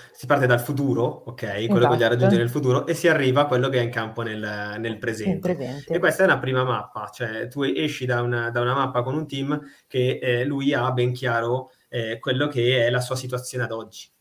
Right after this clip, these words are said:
Speaker 2: Certo.
Speaker 1: Ok? Ancora non, non, diciamo, hai messo in funzione gli O K R per generare nuove iniziative qui sotto.
Speaker 2: Mhm.
Speaker 1: Eh, hai messo in funzione gli O K R, diciamo, per strutturare il sistema e per, e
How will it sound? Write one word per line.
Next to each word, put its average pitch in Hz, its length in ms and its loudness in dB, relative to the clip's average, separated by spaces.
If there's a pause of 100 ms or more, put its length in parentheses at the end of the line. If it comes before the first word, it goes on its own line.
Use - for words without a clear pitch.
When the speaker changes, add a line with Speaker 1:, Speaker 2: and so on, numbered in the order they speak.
(120)
Speaker 2:
Certo. 156 360 -6
Speaker 1:
Ok? 101 60 -8
Ancora 165 380 0
non, 127 580 0 (280)
non, 127 260 0
diciamo, 123 540 -2 (180)
hai 131 140 -4
messo 139 320 -4
in 127 100 -2
funzione 123 500 -2
gli 120 120 -2
O 117 40 -4
K 120 80 -12
R 117 560 -2
per 117 220 -6
generare 117 760 -2 (160)
nuove 123 280 -4
iniziative 117 580 -6
qui - 120 -14
sotto. 101 540 -10 (300)
Speaker 2:
Mhm. - 120 -2
Speaker 1:
Eh, 101 720 -4
hai 139 180 -2
messo 156 560 0
in 143 80 0
funzione 139 360 -2
gli 139 80 0
O 135 40 2
K 139 60 -2
R, 139 300 2
diciamo, 131 320 -6
per 135 120 -4
strutturare 131 420 -2
il 123 60 -2
sistema 127 480 -4
e 127 80 -4
per, 127 260 0
e 127 240 -4